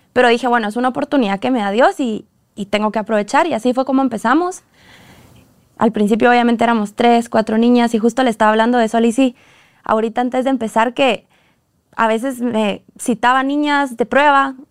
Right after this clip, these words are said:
tres niñas, por ejemplo, y yo emocionada, "Bueno, tengo tres niñas", y ya cuando llegaba, "Mire, no voy a poder llegar porque mucho tráfico", o "Mi niña se enfermó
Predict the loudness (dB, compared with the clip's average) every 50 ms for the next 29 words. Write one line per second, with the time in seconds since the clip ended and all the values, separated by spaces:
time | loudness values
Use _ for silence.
0 | _ _ _ 2 2 4 4 4 2 2 0 -2 -4 -4 -4 -2 0 0 0 -2
1 | 0 -2 -4 -4 -4 -2 0 0 2 2 2 2 0 0 -2 -2 0 2 2 2
2 | 2 0 -4 -6 -6 -6 -4 -4 -4 -2 -2 0 0 2 2 2 4 4 4 4
3 | 4 2 2 -2 -8 _ _ _ _ _ _ _ _ 0 0 0 2 2 0 0
4 | 0 -2 -2 0 2 2 2 2 2 -2 -2 -2 -2 -2 -2 -2 -2 -2 0 0
5 | 0 0 0 -4 -4 -2 0 0 0 0 -2 -6 -10 -6 -6 -6 -6 -6 _ _
6 | _ _ _ _ _ _ 2 2 2 2 0 0 0 -2 -2 -4 -8 -8 -6 -4
7 | -2 0 0 0 2 0 2 0 0 0 0 -2 0 0 2 4 4 4 4 2